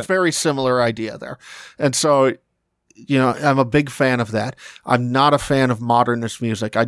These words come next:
Speaker 2: I don't, l-, you know, I like the traditional hymns. I, I think they foster reverence. I think the Mass needs to foster a sense of the transcendent.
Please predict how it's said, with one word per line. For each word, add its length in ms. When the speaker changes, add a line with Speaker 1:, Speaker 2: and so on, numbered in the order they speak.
Speaker 2:
I 140
don't, 300
l-, 300
you 160
know, 120
I 180
like 420
the 160
traditional 840
hymns. 460
I, 120
I 200
think 280
they 140
foster 500
reverence. 420
I 60
think 200
the 80
Mass 340
needs 220
to 80
foster 420
a 60
sense 260
of 80
the 80
transcendent. 800